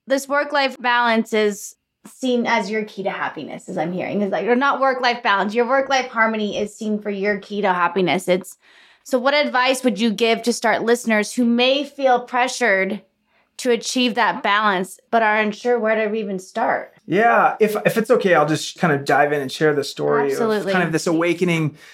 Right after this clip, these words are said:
Speaker 2: phase that, that came to me. And it was, it was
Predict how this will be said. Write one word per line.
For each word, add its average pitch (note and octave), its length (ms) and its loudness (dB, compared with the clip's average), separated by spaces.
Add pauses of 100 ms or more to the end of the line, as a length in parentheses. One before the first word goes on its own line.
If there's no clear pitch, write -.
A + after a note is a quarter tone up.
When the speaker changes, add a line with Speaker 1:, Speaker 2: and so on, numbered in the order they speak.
(120)
Speaker 2:
phase F3+ 400 -2
that, D#3+ 240 -2
that E3+ 220 2
came G3 300 2
to F3 120 -4
me. D3 420 0
And E3 180 2
it F3 160 2
was, E3 600 2
it F3 160 2
was F3+ 240 0